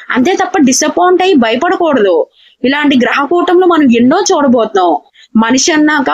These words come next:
పగలు రాత్రి లాగా సుఖ దుఃఖాలు కూడా వస్తూ ఉంటాయి. మనల్ని మనం మోటివేట్ చేసుకుని ముందుకు సాగడమే అండి జీవితం అంటే. So that's all అండి. ఇలాంటి genuine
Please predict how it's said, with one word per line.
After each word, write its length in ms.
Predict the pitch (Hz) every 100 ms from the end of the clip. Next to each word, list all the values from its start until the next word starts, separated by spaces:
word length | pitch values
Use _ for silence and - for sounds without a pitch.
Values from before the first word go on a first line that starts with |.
| 330
పగలు 400 | 254 226 226 269
రాత్రి 420 | 302 262 - 254 247
లాగా 260 | 226 453
సుఖ 320 | 339 262 262
దుఃఖాలు 380 | 247 262 302 285
కూడా 160 | 269 294
వస్తూ 420 | 254 220 - 311
ఉంటాయి. 480 | 294 240 185 175 - - - -
మనల్ని 400 | 220 240 277 294
మనం 320 | 277 269 262
మోటివేట్ 520 | 233 247 311 349 -
చేసుకుని 280 | 320 - 339
ముందుకు 380 | 269 247 262 302
సాగడమే 540 | - 262 269 302 302
అండి 220 | 269 233
జీవితం 440 | 214 220 226 240 220
అంటే. 380 | 185 170 147 - _ _ _ - _ _ _ -
So 80 | 320
that's 320 | 247 220 - 254
all 160 | 247
అండి. 420 | 285 269 240 247 226 _ _ 240
ఇలాంటి 360 | 262 277 269
genuine 520 | 277 254 247 262 320